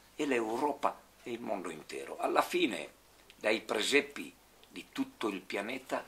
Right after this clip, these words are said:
era scomparsa la statuina del bambino Gesù. Dove era finita? Chi era la colpa? Chi era stato il ladro? Satana.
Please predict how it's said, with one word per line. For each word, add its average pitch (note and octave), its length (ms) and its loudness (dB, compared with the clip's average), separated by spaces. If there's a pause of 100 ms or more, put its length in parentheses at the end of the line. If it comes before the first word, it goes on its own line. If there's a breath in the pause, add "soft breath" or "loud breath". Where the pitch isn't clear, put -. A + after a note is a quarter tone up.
era G#2+ 200 2
scomparsa - 720 -2
la F#2 80 -2
statuina - 680 -4 (360)
del B2 160 -4
bambino A2+ 400 -4
Gesù. F#2+ 300 -8 (180)
Dove C3+ 240 -2
era B2 140 6
finita? A2+ 540 -8 (300)
Chi - 160 2
era B2 160 8
la G#2+ 140 4
colpa? B2+ 380 0
Chi C3+ 140 0
era C#3+ 140 6
stato - 380 2
il G2+ 100 -2
ladro? A2 400 0 (640 loud breath)
Satana. - 680 2